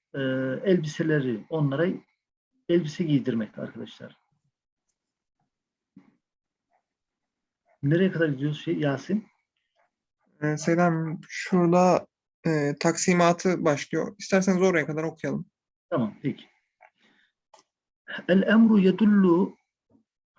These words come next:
Speaker 1: husne kulli me'murin bihi şer'an. Yani emir arkadaşlar, emrol olunan şeyin şeriat bakımından güzel olduğunu ifade eder.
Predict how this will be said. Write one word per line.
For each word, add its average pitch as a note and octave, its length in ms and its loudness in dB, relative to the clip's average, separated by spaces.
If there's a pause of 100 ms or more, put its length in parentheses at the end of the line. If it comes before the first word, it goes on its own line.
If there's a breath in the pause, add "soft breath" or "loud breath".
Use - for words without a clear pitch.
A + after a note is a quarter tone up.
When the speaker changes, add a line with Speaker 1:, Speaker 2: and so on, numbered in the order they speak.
(140)
Speaker 1:
husne E3+ 520 -2
kulli G3 380 0
me'murin F3+ 720 0
bihi F#3+ 180 0
şer'an. B2+ 600 -2
Yani D#3 320 -4
emir G3 460 0
arkadaşlar, D3+ 520 -4 (760)
emrol F3+ 600 4
olunan D3+ 440 0
şeyin F#3 640 -4 (1600)
şeriat - 920 -6
bakımından D#3+ 680 0
güzel D#3 220 -2
olduğunu A#2 600 -4 (400)
ifade B2+ 400 -6
eder. A2+ 320 -14